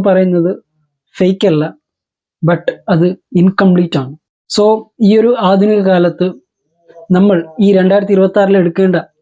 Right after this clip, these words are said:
തീരുമാനം എന്താണെന്ന് വെച്ച് കഴിഞ്ഞാൽ, ഇനി മുതൽ ഫോൺ നമ്മളെ കൺട്രോൾ ചെയ്യരുത്, ഫോണിനെ നമ്മൾ കൺട്രോൾ ചെയ്യുക എന്നുള്ളതാണ്. പിന്നെ അതുപോലെ തന്നെ നമ്മളെ ബാധിക്കുന്ന വേറൊരു കാര്യം എന്താണെന്ന് വെച്ച് കഴിഞ്ഞാൽ, ഫെയിലിയറും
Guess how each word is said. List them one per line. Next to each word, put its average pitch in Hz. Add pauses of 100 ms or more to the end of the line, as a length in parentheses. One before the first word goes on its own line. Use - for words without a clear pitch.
തീരുമാനം 196
എന്താണെന്ന് 170
വെച്ച് 160
കഴിഞ്ഞാൽ, 151 (1120)
ഇനി 226
മുതൽ 175 (840)
ഫോൺ 220 (260)
നമ്മളെ 208
കൺട്രോൾ 196 (140)
ചെയ്യരുത്, 160 (340)
ഫോണിനെ 185 (300)
നമ്മൾ 180 (240)
കൺട്രോൾ 160 (120)
ചെയ്യുക 156 (320)
എന്നുള്ളതാണ്. 147 (640)
പിന്നെ 220
അതുപോലെ 202
തന്നെ 156 (180)
നമ്മളെ 214
ബാധിക്കുന്ന 202 (100)
വേറൊരു 196
കാര്യം 185
എന്താണെന്ന് 170
വെച്ച് 151
കഴിഞ്ഞാൽ, 151 (640)
ഫെയിലിയറും 208